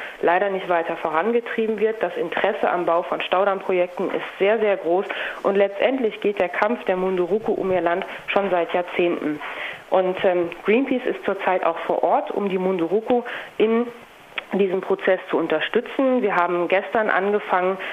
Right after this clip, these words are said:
mit Aktivisten aus dreizehn verschiedenen Ländern das Land der Munduruku zunächst einmal inoffiziell zu demarkieren, also auszuweisen. Dazu sind Greenpeacer zusammen mit Munduruku Indigenen den Fluss entlang gefahren und haben entlang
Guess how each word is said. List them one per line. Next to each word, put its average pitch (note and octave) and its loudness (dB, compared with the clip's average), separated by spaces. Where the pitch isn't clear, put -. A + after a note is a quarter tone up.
mit F#3+ 0
Aktivisten G3+ -2
aus F3+ 2
dreizehn G#3 0
verschiedenen F#3+ 0
Ländern G3+ 2
das F3+ 2
Land G#3 2
der F#3 4
Munduruku F#3 0
zunächst G#3+ 2
einmal G#3+ 2
inoffiziell F3+ 2
zu G#3 -2
demarkieren, F#3+ 2
also F#3+ 2
auszuweisen. D#3 0
Dazu G3+ 2
sind F#3+ 2
Greenpeacer B3+ 2
zusammen G3 2
mit F#3 2
Munduruku G3 0
Indigenen G3 0
den F3 0
Fluss B3+ 0
entlang G3 0
gefahren F#3 2
und F3 0
haben G3 2
entlang F3+ 0